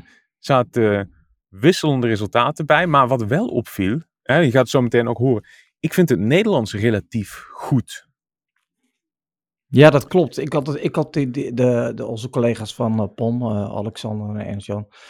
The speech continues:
Speaker 2: ehm, die hadden inderdaad, eh, die, die hebben daar een hele podcast mee gevuld. Want, eh, eh, Alexander was er helemaal wild van. Maar het is inderdaad wel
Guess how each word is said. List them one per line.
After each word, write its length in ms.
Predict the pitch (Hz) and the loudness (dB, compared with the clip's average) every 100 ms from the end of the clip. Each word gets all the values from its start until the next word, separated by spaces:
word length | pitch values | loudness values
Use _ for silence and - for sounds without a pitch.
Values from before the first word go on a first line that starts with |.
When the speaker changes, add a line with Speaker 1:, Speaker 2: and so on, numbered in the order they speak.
| - - - | -20 -20 -20
Speaker 2:
ehm, 400 | - 117 110 107 | -4 0 0 0
die 100 | 107 | 0
hadden 200 | 110 113 | 0 0
inderdaad, 440 | 110 110 104 98 - | -2 0 0 0 -2
eh, 180 | 104 101 | 0 0
die, 260 | 107 113 113 | -2 -6 -2
die 140 | 110 | -2
hebben 200 | 104 110 | 0 0
daar 80 | 104 | 0
een 60 | 107 | 0
hele 140 | 110 | 0
podcast 420 | 104 113 - 127 | 0 -4 -2 -4
mee 180 | 135 117 | 0 -2
gevuld. 440 | - - 110 127 123 | -2 -6 -4 -4 -6
Want, 240 | 101 - | -12 -8
eh, 400 | 98 87 69 - | -8 -6 -10 -10
eh, 200 | 90 82 | -8 -6
Alexander 500 | 69 104 - 104 101 | -8 -8 -6 -6 -6
was 140 | 101 | -6
er 60 | 107 | -2
helemaal 280 | 104 107 92 | -2 -2 -2
wild 280 | 98 107 113 | -2 -2 -2
van. 200 | 117 113 | -4 -2
Maar 120 | 90 | -4
het 140 | 78 | -6
is 120 | 107 101 | -8 -4
inderdaad 560 | 113 107 104 104 - 95 | -4 0 0 0 -4 -10
wel 560 | 98 110 107 95 92 | -2 0 0 -2 -6